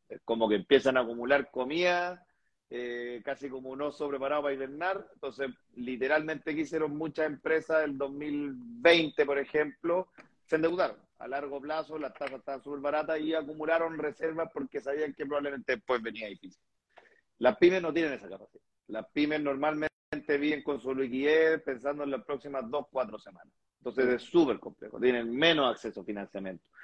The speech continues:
tienen menos herramientas para ordenar y conocer su negocio. Tienen menos manos al final del día y lo más probable que también no tienen un C F O o un gerente de finanzas especializado, una tesorería, tesorería,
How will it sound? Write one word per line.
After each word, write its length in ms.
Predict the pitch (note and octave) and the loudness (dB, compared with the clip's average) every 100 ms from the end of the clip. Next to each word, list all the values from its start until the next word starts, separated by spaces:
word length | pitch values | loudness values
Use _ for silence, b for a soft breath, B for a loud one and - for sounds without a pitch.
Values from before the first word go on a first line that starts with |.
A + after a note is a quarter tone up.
| B - | B 4
tienen 280 | B2+ B2+ B2 | 6 6 6
menos 340 | C#3+ D3 C#3+ | 4 2 -2
herramientas 760 | - A#2 A#2+ D3+ G3 F3 C3 - | -6 -4 -4 -2 -4 -2 -8 -6
para 180 | A#2 A2+ | -6 -6
ordenar 420 | A2+ B2 A#2+ C3+ _ _ | -8 -8 -10 -10 _ _
y 120 | A#2 | -12
conocer 500 | G2+ A#2 A2+ - C#3 | -8 -6 -6 -2 -4
su 160 | - A2+ | -4 -10
negocio. 400 | G2 F2+ E2+ _ _ _ _ | -10 -12 -18 _ _ _ _
Tienen 400 | C3 C3 C#3 C3 _ _ _ _ _ _ _ _ - | 2 2 0 -4 _ _ _ _ _ _ _ _ -8
menos 340 | B2 E3 C#3+ | -2 0 0
manos 300 | A2+ C#3+ D3 | 0 -2 -2
al 80 | A2+ | -4
final 240 | A#2 A2+ | -8 -8
del 160 | A#2 A2+ | -8 -4
día 180 | C3 D3+ | -2 0
y 40 | |
lo 100 | C#3 | -2
más 160 | B2 C#3 | -4 -6
probable 300 | - C#3+ C#3+ | -2 0 0
que 100 | C3+ | -4
también 480 | A#2+ B2+ D#3 C#3+ A#2 | -6 -6 -4 -4 -6
no 160 | A#2+ | -10
tienen 320 | A2 C3+ C#3+ C#3+ | -4 -4 -4 -6
un 340 | C#3 C3+ A#2+ - _ _ _ | -10 -10 -12 -16 _ _ _
C 180 | - D3+ | 4 4
F 120 | C#3 - | 4 2
O 80 | |
o 220 | D#3 D3+ C#3+ | 0 0 -4
un 80 | |
gerente 420 | A#2+ C3+ C#3+ C3 C#3 | -4 -4 -4 -2 -4
de 60 | |
finanzas 640 | - C3 C#3+ D3+ D3+ - D3 | -4 -4 -2 -2 -2 -2 -2
especializado, 1120 | - C#3+ C3+ C3 B2 D3 D3 C#3+ D#3 D#3 D#3 b b - | -2 -4 -2 -4 -2 0 0 0 0 0 -2 b b -10
una 240 | C3+ C#3 | -6 -2
tesorería, 440 | C3+ C3+ C#3 C#3 C3+ | -2 0 0 2 0
tesorería, 960 | C3+ C3 B2+ B2+ B2+ D3 D#3 D#3+ D#3+ | -2 -2 -2 0 2 2 6 4 4